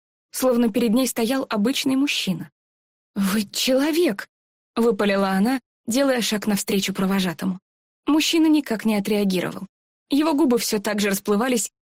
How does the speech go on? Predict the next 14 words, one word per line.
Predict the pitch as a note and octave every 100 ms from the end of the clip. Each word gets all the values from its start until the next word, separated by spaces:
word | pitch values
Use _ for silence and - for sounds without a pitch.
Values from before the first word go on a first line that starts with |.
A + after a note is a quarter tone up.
| _
в | -
снисходительной | A3+ G3+ G#3 F#3+ G3+ G3 G3 F#3+
улыбке, | G3+ F#3 - - - - _ _ _
а | -
голова | G#3+ A3 A3 A#3
медленно | A3+ G#3+ G3 G3 G3
опустилась, | F#3+ G3 - - C#4+ C4 - - _ _
обозначая | A3 G#3 G3+ G3 G#3 G3
вежливый | F3+ F3 D#3+ D#3
поклон. | - F3 - - E3 _ _ _ _
«Нужно | A3 A3+ G3 G#3+ G3+
поторапливаться. | G#3+ G3+ G3+ A#3+ C4+ F#3 - - - G3 - _ _ _
Владыка | C4+ C4+ D4+ C#4+ E4+ -
ждёт». | G3+ F#3+ - - -